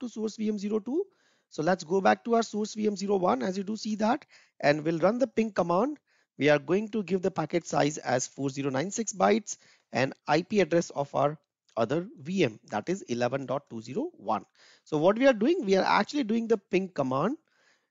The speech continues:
with the packet size four zero nine six bytes and the destination I P, that is our source V M zero two I P. Now press the enter key, and we do see that our ping traffic has started successfully, and we have a network reachability between these two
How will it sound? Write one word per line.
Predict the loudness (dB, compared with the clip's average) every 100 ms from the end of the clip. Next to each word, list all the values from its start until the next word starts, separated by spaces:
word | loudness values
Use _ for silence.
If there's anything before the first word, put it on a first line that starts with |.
| _ _ _
with | -2 2
the | 4
packet | 4 4 2 2
size | 2 2
four | 0 -2 0
zero | 0
nine | 0 -2
six | -2 -6 0
bytes | 2 4 2 -2 -14 _
and | -6 -4
the |
destination | -4 -6 -6 -6 -6 -8 -6
I | -6
P, | -2 -2
that | -2 -2
is | -2
our | -2
source | -2 -10 -12
V | -10 -10
M |
zero | -8 -8 -8 -10 _ _ _
two | -4
I | -4
P. | -6 -18 _ _ _ _
Now | -6
press | -2 2 2
the | 4 2
enter | 4 2
key, | 2 0 0 _ _ 0
and | 0 2
we | -2
do | -2 -4
see | -2 2
that | 4 4
our | 2 2
ping | 0 -2
traffic | 0 0 0 -2
has | -2
started | -2 -2 -2 -4
successfully, | -6 -8 -8 -2 0 0 -2 -18 -2
and | -2 0
we | 0
have | 2 2
a | 0
network | -2 -4
reachability | -6 -6 -6 -4 -6
between | -6 -8 -10
these | -10 -14
two | -6